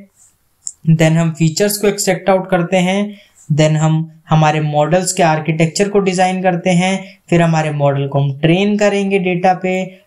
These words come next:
Train करने के बाद उस data पे validation और testing होगी, Testing के बाद model को deploy किया जाएगा, and then finally हमें कंटीन्यूअस improvement करते रहना है हमारे model की। Last और final case study है सेल्फ ड्राइविंग car।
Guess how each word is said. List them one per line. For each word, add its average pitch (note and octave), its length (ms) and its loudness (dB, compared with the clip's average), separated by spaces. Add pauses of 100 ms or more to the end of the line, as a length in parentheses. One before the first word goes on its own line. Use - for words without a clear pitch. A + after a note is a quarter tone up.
Train F3+ 260 2
करने E3 260 2
के D#3 80 0
बाद D3 240 0
उस C#3 160 -4
data D3 280 0
पे C#3+ 160 -2
validation D3 560 0
और D3 160 -4
testing E3 440 0
होगी, F3 340 2 (400)
Testing G3+ 380 0
के G#3+ 100 0
बाद F#3 240 2
model D#3+ 320 -2
को D#3 100 2
deploy D3+ 480 0
किया F3 200 2
जाएगा, D#3 460 0 (400)
and D#3+ 180 4
then E3 140 2 (120)
finally D#3+ 420 2 (340)
हमें E3 220 2
कंटीन्यूअस E3 580 0
improvement D3 680 -2
करते C#3+ 280 0
रहना C3+ 240 0
है C3+ 60 0
हमारे C3+ 440 0
model C3+ 400 0
की। - 200 -10 (1080)
Last G3+ 420 2
और A#3 100 0
final F#3+ 460 -2
case F#3 260 -2
study E3+ 260 2
है F#3 160 2
सेल्फ G3 440 -2
ड्राइविंग E3 400 0
car। C3 300 -2